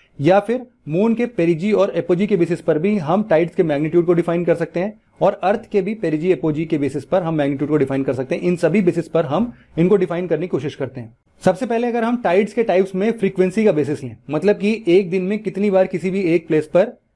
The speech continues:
टाइड्स को हम देख सकते हैं, हो सकता है एक बार आए, हो सकता है दो बार आए, चार बार आए, छह बार भी आ सकता है बहुत जगह। तो ये अलग-अलग पोजीशन अर्थ के होते हैं जिसके बेसिस पर हम टाइड्स की कितनी बार फ्रीक्वेंसी देख सकते हैं, उन फ्रीक्वेंसीज के ऊपर हम इनको क्लासिफाई करते हैं।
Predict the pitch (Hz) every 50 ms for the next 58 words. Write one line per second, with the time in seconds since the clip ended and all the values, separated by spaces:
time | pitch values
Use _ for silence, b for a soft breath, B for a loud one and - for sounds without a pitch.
0 | _ _ _ - 160 180 202 - - - 196 196 202 185 151 160 156 160 - 139
1 | - - 131 120 101 - 180 175 190 180 - 180 185 175 156 160 147 139 160 160
2 | 156 156 160 160 156 _ _ _ - 160 156 170 165 - 170 160 135 147 151 151
3 | 156 151 151 151 156 151 - 156 143 151 165 151 151 151 147 147 156 151 - -
4 | 175 190 185 196 196 180 190 185 185 - 175 156 - 175 170 147 147 165 156 160
5 | 151 170 175 b b b b b _ - 180 175 214 233 185 190 202 214 208 214
6 | 214 214 - 165 156 156 165 156 196 208 202 - 170 170 175 170 - 185 180 147
7 | 139 135 139 143 151 185 214 B B B B B - 135 151 185 - - 220 196
8 | 196 175 202 196 - - 196 196 190 151 175 196 202 - - 160 165 196 - -
9 | - - 202 - - 175 - 190 220 240 180 143 147 156 160 180 160 147 - -
10 | 147 143 - 156 151 151 180 180 135 143 165 165 - 156 139 - 139 139 156 202
11 | 208 b b b b - 185 233 226 240 - 185 - - 170 165 - 202 196 196
12 | - 175 156 156 180 190 160 160 156 151 147 139 196 226 226 226 B B B _
13 | _ - 160 160 131 170 147 160 147 135 131 127 123 - 113 104 101